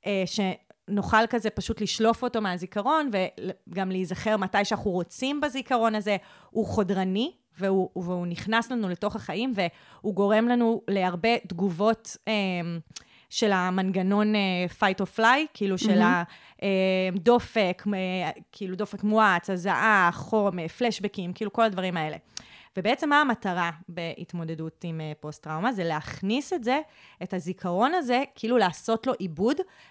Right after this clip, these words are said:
Speaker 1: ובעצם להצליח להכניס אותו למערכת כזיכרון, כשאר הזיכרונות. כלומר, שהוא יפסיק להיות כל כך ויביד בתוך
Speaker 2: Mm.
Speaker 1: החיים שלנו, ויפסיק להתקיף אותנו בתוך החיים שלנו.
Speaker 2: בצורה כל כך מוחשית.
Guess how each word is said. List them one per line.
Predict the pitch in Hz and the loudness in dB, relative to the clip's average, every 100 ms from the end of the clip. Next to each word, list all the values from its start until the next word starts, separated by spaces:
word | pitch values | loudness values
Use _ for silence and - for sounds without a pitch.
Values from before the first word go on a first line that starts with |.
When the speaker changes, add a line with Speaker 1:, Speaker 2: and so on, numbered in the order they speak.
| - | -18
Speaker 1:
ובעצם | 156 214 202 180 220 262 330 | -6 -4 -4 -2 -2 0 0
להצליח | 220 - 302 254 | 0 0 -2 0
להכניס | 208 277 320 | -2 -2 -4
אותו | 285 | 0
למערכת | 220 175 190 285 381 - | 0 2 0 0 -4 -4
כזיכרון, | 196 170 190 - 190 233 311 339 _ _ _ - | -6 -4 -6 -2 4 4 4 -2 _ _ _ -6
כשאר | 220 - - 202 | -4 0 2 4
הזיכרונות. | 214 165 - 170 160 156 - _ - | 2 -2 -6 -6 -6 -12 -18 _ -10
כלומר, | 202 190 | -4 -2
שהוא | 190 214 | -2 -2
יפסיק | 185 - - - | -2 -4 -4 0
להיות | 233 - | 2 2
כל | - 180 | -2 0
כך | 208 - 170 | 0 0 0
ויביד | 240 185 180 175 - | 2 2 -2 -2 -12
בתוך | 180 233 202 | -6 2 4
Speaker 2:
Mm. | |
Speaker 1:
החיים | 196 190 185 208 240 | 4 2 2 2 0
שלנו, | 330 359 233 | 0 0 -2
ויפסיק | 185 - - - - - | -4 -6 -8 -16 -16 -4
להתקיף | 196 170 - 302 - | -2 -2 -2 -2 -2
אותנו | 269 190 165 | -2 -2 -4
בתוך | 156 196 185 | -6 -8 -8
החיים | - 151 151 | -10 -10 -10
שלנו. | - 82 - | -14 -14 -8
Speaker 2:
בצורה | 208 208 | -2 -2
כל | 202 | -4
כך | 208 - | -8 -6
מוחשית. | 214 - - 214 190 - | -6 -6 -6 -6 -6 -10